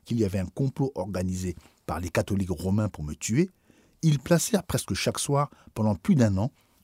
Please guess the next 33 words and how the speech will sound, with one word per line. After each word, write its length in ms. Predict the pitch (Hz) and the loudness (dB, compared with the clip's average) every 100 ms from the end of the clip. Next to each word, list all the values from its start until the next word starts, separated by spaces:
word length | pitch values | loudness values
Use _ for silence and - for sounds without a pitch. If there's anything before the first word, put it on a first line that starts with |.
| - | 2
une 200 | 156 123 | 4 4
garde 260 | 190 131 | 2 0
spéciale 520 | 101 - 113 - 165 104 | -4 -2 -2 2 0 0
de 60 | |
douze 400 | 82 127 143 95 | 0 2 2 2
hommes 200 | 95 113 - _ - | 0 -2 -4 _ -10
pour 120 | - | 0
me 100 | 101 | 2
protéger. 540 | 98 - - 78 - - _ _ _ _ _ _ | 2 0 -2 -4 -8 -16 _ _ _ _ _ _
Leurs 180 | - - | -18 -6
grandes 300 | 92 98 92 | -2 -2 -2
églises, 420 | 101 143 175 151 _ _ - | 0 4 4 2 _ _ -10
leurs 300 | 78 78 104 | -8 -2 2
immenses 280 | 110 117 | 4 4
salles 360 | - 156 151 151 - - | 4 4 4 2 -6 -12
n'étaient 220 | 90 - 104 | -6 0 4
jamais 240 | 123 156 | 6 6
assez 240 | 113 - | 4 0
vastes 400 | 87 92 123 - - - _ | -2 -2 -4 -6 -14 -20 _
pour 200 | - - | -10 -4
contenir 440 | - 156 135 143 120 | 0 2 2 4 4
les 120 | 98 | 2
foules 300 | - 123 117 | 0 -4 -4
qui 140 | - | -6
venaient 180 | 87 95 | -4 -2
m'entendre. 480 | 87 76 69 - _ _ _ _ _ _ - | -2 -6 -14 -16 _ _ _ _ _ _ -2
Plusieurs 340 | 170 127 117 | 0 2 0
fois, 260 | - 101 - _ _ - | 0 -4 -4 _ _ -4
ils 140 | 107 | -2
combattirent 560 | - 170 147 - 175 - | 4 6 6 4 2 4
comme 180 | 92 | 0
des 120 | 76 73 | -2 -2
lions 280 | 95 127 | 0 0